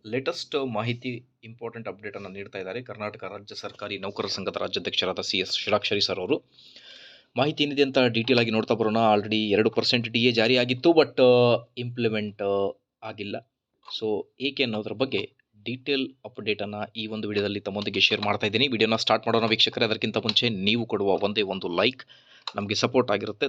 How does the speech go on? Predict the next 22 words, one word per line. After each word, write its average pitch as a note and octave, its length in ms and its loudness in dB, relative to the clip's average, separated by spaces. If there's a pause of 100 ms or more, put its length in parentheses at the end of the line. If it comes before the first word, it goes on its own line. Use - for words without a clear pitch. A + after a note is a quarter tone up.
ದಯಮಾಡಿ C#3 420 2
ವಿಡಿಯೋನ G#2 400 0
ಲೈಕ್ G2+ 220 0
ಮಾಡಿ G#2 200 0
ವೀಕ್ಷಕರೇ. A2+ 400 2
ಅದರ G2+ 180 -4
ಜೊತೆಗೆ G#2 280 0
ನಮ್ಮ G#2+ 200 0
YouTube C3+ 320 4
ಚಾನಲ್ G2+ 220 0
ಅನ್ನು F#2+ 160 -8
ಕೂಡ A#2+ 100 2 (220)
ಸಬ್ಸ್ಕ್ರೈಬ್ G#2+ 560 -2 (120)
ಮಾಡಿಕೊಳ್ಳಿ. - 400 -8 (960)
ಎರಡು D#3+ 220 2
ಪರ್ಸೆಂಟ್ D#3+ 380 -2
ಡಿ A#2 140 0
ಎ B2 80 4
ಏರಿಕೆ A#2 280 -2
ಕುರಿತು - 180 -10 (100)
ಆದೇಶ G#2+ 200 0 (140)
ಬಂದಾಗಿತ್ತು, G#2 540 -10